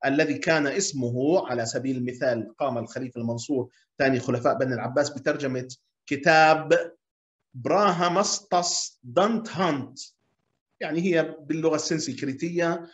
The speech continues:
وألفه الهندي، آه، برهام كيت، آه، العالم في الفلك والرياضيات،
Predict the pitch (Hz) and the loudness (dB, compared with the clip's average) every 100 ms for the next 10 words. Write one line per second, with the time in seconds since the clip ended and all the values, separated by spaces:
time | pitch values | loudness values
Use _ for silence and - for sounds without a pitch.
0 | _ - 117 160 170 156 151 131 151 151 | _ -2 0 2 2 2 0 0 0 -2
1 | 135 135 131 - 117 117 120 151 131 139 | 0 0 -2 -6 -4 -2 0 -2 -2 -4
2 | 135 117 - 139 139 - - 113 107 120 | -4 -6 -4 -4 -4 -18 -8 -2 0 0
3 | 127 147 135 - 123 107 117 123 143 - | 4 4 4 0 -4 -2 -4 -2 -2 -2
4 | 117 120 117 135 156 190 | -2 -2 -2 -2 0 0